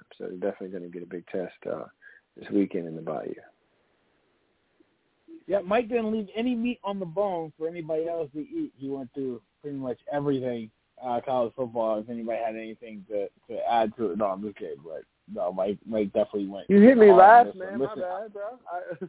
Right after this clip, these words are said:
Speaker 1: <laughs>
Speaker 2: I, I know I had to because I knew you were gonna go in, and I knew you were gonna talk and talk and talk and not let me eat 'cause I'm still hu-, I'm hungry. I'm hungry.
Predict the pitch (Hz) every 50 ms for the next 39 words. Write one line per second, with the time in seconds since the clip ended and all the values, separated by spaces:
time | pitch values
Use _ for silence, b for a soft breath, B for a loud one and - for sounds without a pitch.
0 | - _ _ _ _ _ _ _ - - 277 330 349 320 220 240 262 262 311 349
1 | 330 285 269 254 240 - 302 320 370 370 - 311 302 233 233 208 208 240 226 247
2 | 262 269 285 311 339 370 349 339 302 277 269 220 247 240 247 226 208 240 233 247
3 | 269 302 277 247 233 233 233 - 196 220 226 233 247 285 294 277 254 240 233 220
4 | 240 226 214 - - 240 247 240 233 220 214 202 196 - 233 233 226 208 208 202
5 | 190 - 226 226 226 202 196 190 196 208 208 202 190 208 220 196 175 220 226 226
6 | - - 196 185 185 180 - _ _ _ _ _ _ _ 180 180 175 180 196 226
7 | 220 190 - _ - 220 196 160 165 180 165 175 220 262 254 277 262 247 240 220
8 | 220 240 247 269 - _ _ _ _ _ _ - 214 254 269 254 240 226 233 233
9 | 208 220 226 233 285